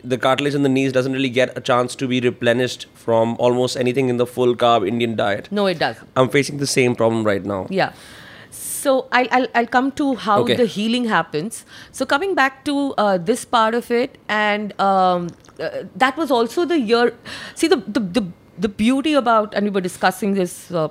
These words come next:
Speaker 2: earlier when we met, the beauty about when you start following a certain way of eating, other doors start opening for you, which you
Speaker 1: Right.
Speaker 2: did not know. So when I started looking at ketogenic diets,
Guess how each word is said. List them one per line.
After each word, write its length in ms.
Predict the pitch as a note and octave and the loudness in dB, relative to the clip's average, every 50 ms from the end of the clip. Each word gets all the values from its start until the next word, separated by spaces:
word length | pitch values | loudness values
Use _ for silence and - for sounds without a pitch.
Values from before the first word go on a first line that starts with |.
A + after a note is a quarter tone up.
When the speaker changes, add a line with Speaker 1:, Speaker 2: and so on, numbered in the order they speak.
| - - | -4 -2
Speaker 2:
earlier 280 | - E3+ E3 E3 E3+ F3 | 0 0 2 2 0 0
when 180 | E3+ E3+ E3 D#3+ | 0 0 -2 -2
we 140 | D#3+ D#3 | -4 -4
met, 280 | D#3 D3+ D3+ C#3 - - | -4 -2 -4 -4 -2 -2
the 80 | G3 F#3 | -2 -2
beauty 280 | F#3+ G#3 A#3 A3+ B3+ | 0 -2 -2 -2 -2
about 260 | C4 A3+ B3 A#3 A3 | -2 0 0 0 0
when 120 | G#3 G3 F#3+ | 0 -2 -2
you 80 | F#3+ | -2
start 340 | F#3 - - A3+ G3 G#3 G#3 | -4 -2 2 2 2 2 0
following 440 | - - G#3+ F3+ F3+ F#3+ G3 F#3+ G3 | -4 -2 -2 0 0 0 -2 -2 -4
a 60 | G3 | -4
certain 720 | - - G3+ F3+ E3+ F3 F#3+ F#3+ F#3 F#3 F#3 - - D#3+ D#3 | -4 -2 -2 -2 -2 0 -2 -2 0 -2 -2 -6 -8 -2 2
way 160 | F3+ F#3 G3 | 2 4 4
of 160 | G3 F#3+ - | 2 0 -2
eating, 420 | - F3+ F3+ F3 F3+ E3 F3 G3+ - | -6 -6 -4 -2 -2 -2 -2 -4 0
other 280 | - - F#3+ F#3 A3 G3+ | 0 0 2 2 0 0
doors 560 | F3+ E3 F#3+ F3+ F#3 F#3 F3 - - - - - - - - - | 2 2 2 2 2 0 -2 -4 -10 -12 -14 -18 -20 -20 -20 -20
start 360 | - - - - F#3+ F3 F3 - - | -18 -10 -2 0 2 2 0 0 0
opening 380 | - F#3 F3 - F#3 F#3 F#3 F#3 | 0 0 0 2 0 0 0 -2
for 140 | - - G3 | -2 -2 -2
you, 120 | F#3 G3 | 0 0
which 220 | F#3 G3 - - G#3+ | 0 -2 -2 0 0
you 60 | F#3+ | 0
Speaker 1:
Right. 80 | F#3 | 2
Speaker 2:
did 140 | F3 D#3 D3 | 0 0 0
not 260 | D#3 D#3+ D#3 D#3 - | 0 -2 -2 -2 -4
know. 160 | C#3+ C3+ - - - - - - - - - - | -8 -8 -8 -12 -16 -20 -20 -18 -18 -16 -16 -10
So 160 | - - D4 C4+ | -2 0 0 2
when 240 | G#3+ G#3+ A#3+ C4+ | 2 2 2 4
I 120 | D4+ E4 E4+ | 2 0 0
started 460 | - - D#4 B3+ B3 B3 D#4 D4 A#3 | 0 0 2 2 2 0 -2 -2 0
looking 360 | A#3 A3 A3 - B3 B3 A#3+ | 0 -2 -2 -2 -4 0 0
at 160 | A3 G#3 G3+ - - _ _ - - | 0 0 0 -4 -14 _ _ -18 -10
ketogenic 540 | - A3+ G3+ A3+ G3 A#3 G#3+ G#3+ G#3 G3 F3+ | -8 -2 0 2 2 2 2 2 -2 0 2
diets, 520 | F3+ D#3 D3 D3+ F#3 B3 - - - - | 2 4 4 2 0 -2 -6 -10 -18 -20